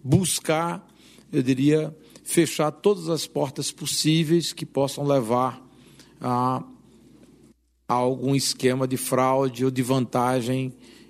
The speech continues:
ilegal. E, pra isso, a gente conta com um aparato bastante robusto, equipamentos e técnicas que permitem, eu diria, a identificação prévia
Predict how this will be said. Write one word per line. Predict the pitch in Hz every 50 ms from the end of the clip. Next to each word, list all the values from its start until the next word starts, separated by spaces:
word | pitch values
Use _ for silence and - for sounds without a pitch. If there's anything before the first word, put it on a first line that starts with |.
| - -
ilegal. | - 147 151 160 156 147 127 127 123 117 110 110 104 98 - - _ - - - _ -
E, | 160 135
pra | - - 185 180
isso, | 170 185 202 185 - - 196
a | 196
gente | 156 160 185 170 -
conta | - - 160 151 156 151 -
com | 156 - 175
um | 160
aparato | 156 151 - 156 139 131 131 135 139 143 143 - 175 147
bastante | 139 139 131 - - - 131 127 135 135 - - 151 147 143 139 127 120 113
robusto, | 107 107 135 151 135 127 135 156 160 - - - - 214 208 180 - - - - - -
equipamentos | 143 143 139 - 143 123 139 143 131 127 135 151 165 175 180 175 - 135 120 117 123
e | 127 123 120 117 113 110 110 110 - -
técnicas | 143 143 151 147 147 170 165 170 165 - 185 170 - - - - - - - - - - - - _ _
que | - 139 127
permitem, | 120 - 156 131 113 120 123 123 135 135 135 151 151 156 156 156 151 156 - - - - - - -
eu | 139 127
diria, | 120 135 127 131 135 131 131 127 120 - - - - - - - - - - -
a | 143 151 160
identificação | 170 147 165 165 156 - - 165 143 - 180 120 - - 143 135 135
prévia | 120 - - 151 151 160 175 185 165 156 185 208 208 202 202 190